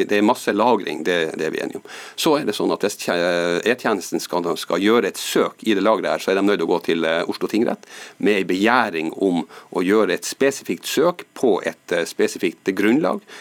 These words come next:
Så kan de få, eh, få en mulighet, eh, for det. Eh, hvis de da skal gjøre et, eh, søk på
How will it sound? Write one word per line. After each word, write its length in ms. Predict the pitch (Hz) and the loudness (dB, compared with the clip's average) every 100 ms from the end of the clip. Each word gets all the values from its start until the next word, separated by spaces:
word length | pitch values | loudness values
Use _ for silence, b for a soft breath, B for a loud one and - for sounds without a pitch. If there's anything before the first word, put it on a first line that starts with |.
| B | B
Så 140 | - - | -10 -4
kan 120 | 95 | -2
de 120 | 85 85 | -2 -4
få, 220 | - 87 80 | 0 0 0
eh, 120 | 85 - | -2 -4
få 140 | 87 | -4
en 80 | 87 | 0
mulighet, 480 | 92 101 95 82 - - | 2 2 2 -2 -6 -6
eh, 140 | 82 | -6
for 220 | - 92 - | -2 -2 0
det. 160 | 226 - B B B B | -2 -6 B B B B
Eh, 220 | - 101 98 | -2 0 0
hvis 240 | 139 - 117 | -2 -2 -2
de 80 | 104 | 2
da 100 | 117 107 | 2 2
skal 240 | - 98 | 0 2
gjøre 240 | 101 107 92 | 4 4 0
et, 160 | - | 0
eh, 160 | 95 90 | 0 0
søk 320 | - 98 90 - | 0 -2 -2 -2
på 240 | 92 90 | 0 2